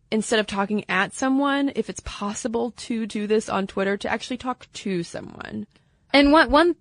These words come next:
Speaker 2: point that I feel like a couple people have made that I find interesting is just the idea about, like, protecting some ideal feminism. Like, like, you're not, you're not a good enough feminist because you're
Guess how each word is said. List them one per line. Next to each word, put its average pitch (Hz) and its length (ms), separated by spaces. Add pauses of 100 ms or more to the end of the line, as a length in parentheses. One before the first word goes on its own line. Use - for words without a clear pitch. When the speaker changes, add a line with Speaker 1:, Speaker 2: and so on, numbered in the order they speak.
(160)
Speaker 2:
point 240 320
that 208 100
I 196 100
feel 208 160
like 202 140
a 190 40
couple 208 240
people 196 220
have 185 80
made 180 220
that 185 100
I 180 100
find 185 220
interesting 180 720
is 185 640
just 214 220
the 254 100
idea 190 380
about, 175 540
like, - 380 (380)
protecting 233 580
some 202 500
ideal 190 880 (380)
feminism. 330 560
Like, 254 240 (260)
like, 247 140
you're 285 140
not, 285 200
you're 240 140
not 226 300
a 214 100
good 208 160
enough 208 220
feminist 190 560
because 190 500
you're 180 400